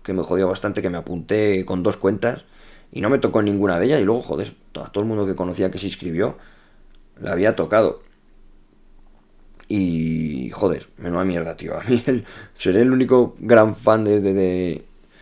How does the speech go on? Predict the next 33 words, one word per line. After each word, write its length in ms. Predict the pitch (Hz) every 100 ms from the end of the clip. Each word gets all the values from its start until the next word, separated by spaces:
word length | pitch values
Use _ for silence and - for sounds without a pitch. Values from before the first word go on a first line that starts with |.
| - -
de 100 | 98
los 100 | 90
juegos 240 | 110 110
de 60 | 107
Miyazaki 500 | 104 95 107 104 120
que, 540 | 92 90 87 73 71 - -
que 120 | 85
no 100 | 90
me 100 | 113
tocó, 300 | - - 87
tío. 180 | - 80
Yo 140 | 80
me, 180 | 92 101 - _ - -
dije, 160 | - 85
vaya 240 | 101 98
puta 320 | 120 123 131
<laughs> 0 |
mierda, 560 | 110 - - - - 131
así 180 | - 117
de 120 | 104
claro. 280 | 113 120 139 - - -
Me 100 | -
metí 260 | 90 82 110
al 180 | 117 113
grupo 360 | 113 - 110 107
de, 360 | 101 95 82
de 140 | - 101
reserva 400 | 92 104 95 92
de 80 |
Maná 320 | 90 90 143 117
y 100 | 113
al 120 | 98
Facebook, 440 | 110 139 202 -